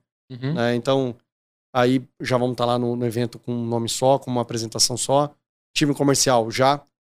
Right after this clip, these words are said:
Speaker 2: já se uniu,
Speaker 1: O cara já
Speaker 2: né?
Speaker 1: tem mais isso no canivete
Speaker 2: Então
Speaker 1: suíço
Speaker 2: tá aqui, ó,
Speaker 1: dele.
Speaker 2: você pode oferecer aqui, aqui. "Pô, mas eu não sei vender e-commerce ainda." Aí o, o, o, o comercial aqui do, do e-commerce, "Pô, eu não sei vender um O M S ainda."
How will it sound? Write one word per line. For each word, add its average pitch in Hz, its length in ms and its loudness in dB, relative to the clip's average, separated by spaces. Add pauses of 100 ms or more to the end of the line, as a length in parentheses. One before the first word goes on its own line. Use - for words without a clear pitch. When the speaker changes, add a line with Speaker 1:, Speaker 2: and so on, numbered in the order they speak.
(160)
Speaker 2:
já 131 140 4
se - 160 2
uniu, 131 340 4 (340)
Speaker 1:
O - 40 -16
cara 131 160 2
já 123 120 4
Speaker 2:
né? 123 40 2
Speaker 1:
tem 139 120 2
mais 127 280 -4
isso 135 220 -4
no 135 80 -6
canivete 127 500 2
Speaker 2:
Então 131 140 2
Speaker 1:
suíço 127 100 6
Speaker 2:
tá 180 80 4
aqui, 127 140 2
ó, 131 40 6
Speaker 1:
dele. 147 120 6
Speaker 2:
você 175 80 4
pode 143 180 6
oferecer 143 400 6
aqui, 170 380 2
aqui. 156 200 0
"Pô, 180 200 4
mas 147 160 6
eu 160 80 6
não 196 100 4
sei 190 260 4
vender 135 280 2
e-commerce 117 480 -2
ainda." 107 320 -8 (480)
Aí 127 180 4
o, 151 80 4
o, 139 600 -4
o, 135 80 -8
o - 40 -14
comercial 139 640 4
aqui 127 300 -4
do, 120 180 -2
do 127 120 0
e-commerce, 160 440 4
"Pô, 151 140 0
eu 127 60 2
não 135 80 0
sei 208 160 4
vender 165 180 4
um 131 40 4
O 127 60 2
M 120 140 0
S 113 200 -2
ainda." 107 160 -12